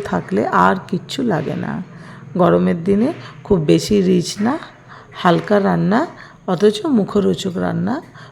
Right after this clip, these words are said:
লোভনীয় রান্না, সবার ভালো লাগবে। তো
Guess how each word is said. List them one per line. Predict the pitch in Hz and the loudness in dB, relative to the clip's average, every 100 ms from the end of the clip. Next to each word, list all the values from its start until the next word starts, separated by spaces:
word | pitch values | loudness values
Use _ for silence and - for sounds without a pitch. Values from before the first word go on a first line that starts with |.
| - 190 | -4 2
লোভনীয় | 185 160 180 185 180 175 | 4 4 2 2 2 0
রান্না, | 165 160 220 330 - - - - - - - - | 0 0 -2 -4 -12 -20 -20 -20 -20 -20 -20 -12
সবার | - 165 - - | -4 -2 -2 -4
ভালো | - 165 165 - | -6 -4 -2 -4
লাগবে। | - - 202 196 - - _ - _ _ _ - - - - - _ - | -8 -10 -10 -10 -14 -20 _ -20 _ _ _ -20 -20 -20 -20 -20 _ -20
তো | - | -12